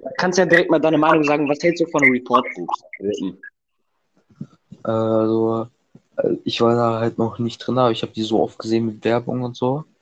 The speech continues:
Speaker 1: Mhm.
Speaker 2: Und eigentlich, also eigentlich juckt es mich nicht, außer wenn meine sel-,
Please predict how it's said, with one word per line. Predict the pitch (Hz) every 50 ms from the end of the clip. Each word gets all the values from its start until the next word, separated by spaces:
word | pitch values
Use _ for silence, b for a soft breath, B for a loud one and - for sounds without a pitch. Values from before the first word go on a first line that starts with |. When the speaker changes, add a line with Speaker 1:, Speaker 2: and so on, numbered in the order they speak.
| _ _ _ _ _ _ -
Speaker 1:
Mhm. | 117 117 117
Speaker 2:
Und | 120 120 123 120 117 117 _ _ _ _ _ _ _ _ _ _ -
eigentlich, | 113 127 160 175 185 180 180 180 175 175 - - - _ _ _ _ _ _ _ _ _ _ _ _ _ _ _ _ _ _ _ _ -
also | - 113 117 - - - -
eigentlich | 127 143 160 175 165 170 -
juckt | - - - _ -
es | 175 - - -
mich | 117 117 - -
nicht, | 131 147 156 - -
außer | 151 165 - 135
wenn | 127 127
meine | 123 120 117 110 107
sel-, | 110 101 - - 90 87